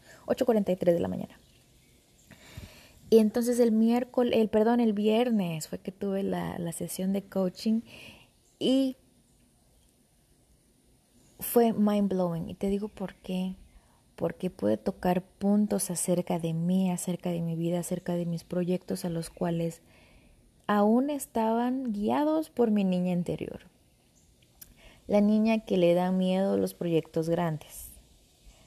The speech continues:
La niña que es muy penosa.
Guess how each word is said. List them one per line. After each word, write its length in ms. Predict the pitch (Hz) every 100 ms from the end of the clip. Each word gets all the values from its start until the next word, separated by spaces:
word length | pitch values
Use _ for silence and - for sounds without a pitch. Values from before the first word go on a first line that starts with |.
| _ _ 196
La 140 | 180
niña 680 | 180 190 202 202 196 202 196 190 _
que 760 | - 165 160 160 147 147 151 156 - - -
es 220 | 160 -
muy 140 | 170
penosa. 720 | 165 165 160 160 160 - 175